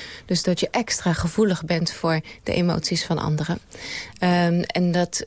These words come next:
proces van het meer, ja, de intenties kunnen begrijpen... en het kunnen relativeren.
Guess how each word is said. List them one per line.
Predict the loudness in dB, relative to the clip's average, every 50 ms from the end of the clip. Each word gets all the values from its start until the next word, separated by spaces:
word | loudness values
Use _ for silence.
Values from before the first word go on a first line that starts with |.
| -8 -10
proces | -2 -2 0 0 2 0 0 0 -2 -4
van | -2 -2 0
het | 0 0 0 0
meer, | 0 0 2 2 0 0
ja, | 0 0 0 0
de | 0
intenties | -2 -2 0 2 0 2 2 2 0 0
kunnen | 0 0 0 0
begrijpen... | 0 -2 -2 0 0 0 0 -2 -2
en | -2 -2
het | -2 -2
kunnen | -2 -2 -2 0 0
relativeren. | 0 0 0 -2 -2 -2 -4 -4 0 0 0 0 2 0 -2